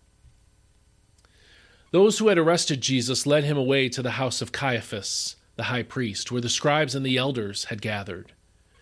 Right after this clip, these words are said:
But Peter followed him at a distance,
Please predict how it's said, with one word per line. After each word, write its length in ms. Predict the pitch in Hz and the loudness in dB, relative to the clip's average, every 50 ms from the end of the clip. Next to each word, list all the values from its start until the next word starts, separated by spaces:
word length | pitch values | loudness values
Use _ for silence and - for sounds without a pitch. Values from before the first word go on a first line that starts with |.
| _ - - - - _ - | _ -20 -20 -20 -18 _ -4
But 140 | 127 120 - | -4 -2 0
Peter 240 | 165 220 208 185 | 0 2 2 2
followed 360 | 127 - - 120 117 120 117 110 | 2 2 2 2 2 0 0 -2
him 140 | 131 123 | -2 -2
at 100 | 120 110 | -2 -2
a 60 | 110 104 | -2 -4
distance, 800 | 101 127 131 - - - - - - - - - - - - | -4 -4 -4 -2 -4 -6 -8 -12 -12 -12 -10 -8 -8 -8 -10